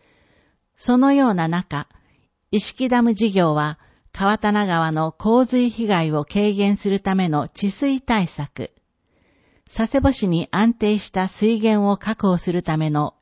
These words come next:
利水対策という目的で建設を進めています。石木ダムの概要。事業費、二百八十五億円。目的、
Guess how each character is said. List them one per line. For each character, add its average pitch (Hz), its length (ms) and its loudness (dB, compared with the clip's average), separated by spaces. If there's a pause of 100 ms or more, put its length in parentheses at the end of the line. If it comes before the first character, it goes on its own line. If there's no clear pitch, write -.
(100)
利 196 140 2
水 269 320 -2
対 233 220 0
策 - 260 -8
と 160 140 -4
い 156 160 0
う 156 60 -2
目 156 260 -2
的 - 260 -6
で 165 220 -4 (380)
建 220 220 4
設 220 320 -2
を 190 80 2
進 170 320 -6
め 165 100 0
て - 120 -6
い 143 140 0
ま 131 120 -4
す。 - 220 -20 (2000)
石 226 280 0
木 294 160 -4
ダ 269 160 2
ム 220 120 2
の 151 180 -2
概 175 380 -2
要。 156 340 -4 (1500)
事 214 160 -2
業 277 180 -2
費、 - 360 -12 (640)
二 214 120 0
百 269 280 -2
八 226 320 -6
十 202 260 -4
五 160 220 -2
億 196 240 -8
円。 156 260 -8 (1000)
目 190 260 -8
的、 208 500 -8